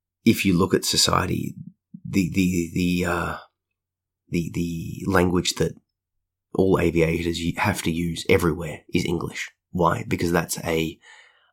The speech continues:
um, it makes sense for every, you know, every airport to be operating off the same language.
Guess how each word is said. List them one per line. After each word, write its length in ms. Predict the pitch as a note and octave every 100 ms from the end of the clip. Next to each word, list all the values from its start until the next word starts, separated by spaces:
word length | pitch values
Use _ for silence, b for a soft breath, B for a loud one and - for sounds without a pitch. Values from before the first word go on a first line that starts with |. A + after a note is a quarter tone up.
| -
um, 720 | D#2+ E2 E2+ E2 - E2+ - _ _ _ _ _ _
it 80 | G2+
makes 220 | F2+ F2
sense 140 | - F2
for 120 | -
every, 480 | D#2+ E2 E2 - - _ _
you 140 | -
know, 80 | F#2 -
every 360 | - D#2 E2
airport 320 | - D#2+ - -
to 60 |
be 100 | E2+
operating 340 | - - E2 E2
off 100 | -
the 60 |
same 240 | - E2 D#2+
language. 560 | E2 D#2+ - - -